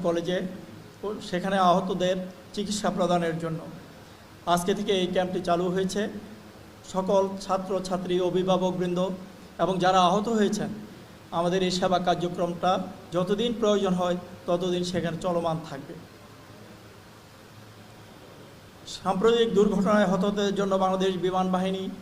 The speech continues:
বিভিন্ন অফিসার্স মেস এবং বিভিন্ন শাইন কলেজ এবং বিভিন্ন ইনস্টিটিউটে দোয়া এবং মোনাজাতের আয়োজন করা হয়।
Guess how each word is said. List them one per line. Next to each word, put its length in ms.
বিভিন্ন 400
অফিসার্স 420
মেস 480
এবং 380
বিভিন্ন 320
শাইন 380
কলেজ 380
এবং 180
বিভিন্ন 300
ইনস্টিটিউটে 640
দোয়া 260
এবং 280
মোনাজাতের 500
আয়োজন 420
করা 180
হয়। 200